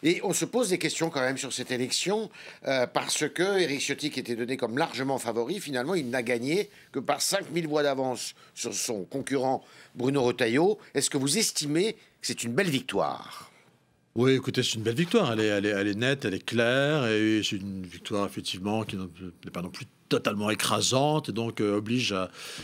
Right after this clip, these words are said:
Speaker 2: oblige le gagnant à, à respecter le camp des, des, des, des, des vaincus, et donc c'est, euh,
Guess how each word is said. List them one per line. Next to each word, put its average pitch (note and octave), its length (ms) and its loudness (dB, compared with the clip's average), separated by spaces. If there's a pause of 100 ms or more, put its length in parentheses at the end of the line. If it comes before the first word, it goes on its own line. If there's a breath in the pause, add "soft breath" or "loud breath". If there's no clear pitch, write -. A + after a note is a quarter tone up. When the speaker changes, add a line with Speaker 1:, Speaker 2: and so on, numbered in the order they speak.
(180 loud breath)
Speaker 2:
oblige G2+ 300 0
le G#2 80 0
gagnant A2+ 640 2
à, G#2+ 120 4
à G#2 180 0
respecter A2+ 580 0
le A#2+ 120 2
camp B2+ 260 0
des, A2 400 2
des, G2 560 0
des, F#2+ 240 -4
des, F#2+ 160 0
des G#2 100 2
vaincus, B2 460 2
et A#2 60 6
donc A2+ 180 0
c'est, - 160 0
euh, G#2 320 2